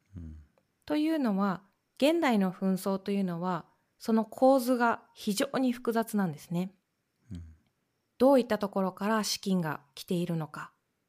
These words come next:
Speaker 2: 武器はどこから調達されているのか、人が越境しているのかなど、紛争が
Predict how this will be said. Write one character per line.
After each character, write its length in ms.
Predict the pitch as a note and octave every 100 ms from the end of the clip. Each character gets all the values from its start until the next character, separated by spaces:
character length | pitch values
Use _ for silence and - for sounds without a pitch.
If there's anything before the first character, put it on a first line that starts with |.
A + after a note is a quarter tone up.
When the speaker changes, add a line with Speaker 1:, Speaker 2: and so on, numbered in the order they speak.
| _
Speaker 2:
武 140 | - C4
器 180 | A#3+ G3
は 180 | C#3+ - _ _ -
ど 80 |
こ 120 | G3+ F3+
か 120 | E3+
ら 140 | D3+
調 220 | - F3
達 280 | F3 F3 -
さ 100 | F3
れ 140 | E3+ F3
て 100 | F3+
い 100 | F3
る 120 | F3
の 100 | D#3
か、 300 | - D#3 - _ _ _
人 300 | - - A#3
が 260 | A3+ A3 -
越 160 | F#3+ F#3+ -
境 200 | A#3+ A#3
し 80 | -
て 120 | A#3
い 80 | A3
る 100 | A3
の 140 | F#3+
か 240 | - C#3+ - _ _
な 120 | A3
ど、 260 | G3 E3+ - _ _ _ _ _ _
紛 260 | - C#4+ C#4
争 220 | C4+ B3+
が 300 | C4 C#4+ G#3+